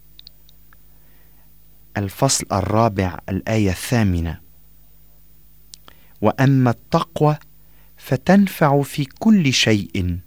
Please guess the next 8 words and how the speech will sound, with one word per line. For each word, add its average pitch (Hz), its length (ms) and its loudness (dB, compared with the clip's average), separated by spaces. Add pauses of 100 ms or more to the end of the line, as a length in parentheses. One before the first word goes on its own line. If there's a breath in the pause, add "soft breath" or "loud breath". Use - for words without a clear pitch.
(1120 soft breath)
ولها 139 600 2
موعد 123 600 -2
الحياة 117 680 -2 (260)
الحاضرة 117 840 -2 (340 soft breath)
والمستقبلة". 107 1120 -2 (3500 soft breath)
ومن 151 380 4
طالع 147 680 0 (300)
أشعار 127 720 0